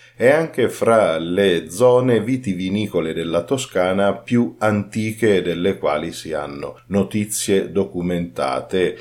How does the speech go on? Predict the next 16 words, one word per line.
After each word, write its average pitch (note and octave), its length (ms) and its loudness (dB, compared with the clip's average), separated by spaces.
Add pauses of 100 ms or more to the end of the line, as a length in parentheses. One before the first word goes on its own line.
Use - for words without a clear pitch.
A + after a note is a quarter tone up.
(160)
e E2 160 -12
pertanto D2 720 -6
molto - 480 -8
attendibili. C2 1080 -10 (560)
Non A2 220 2
da C3+ 140 6
meno A2 340 2
la F2 160 4
Tenuta F#2 400 0
di F2 300 -2
Capezzana G2+ 920 0
è E2 360 -4
una A2+ 520 2
di F2+ 200 -4
quelle G2+ 580 2
più G#2 560 -2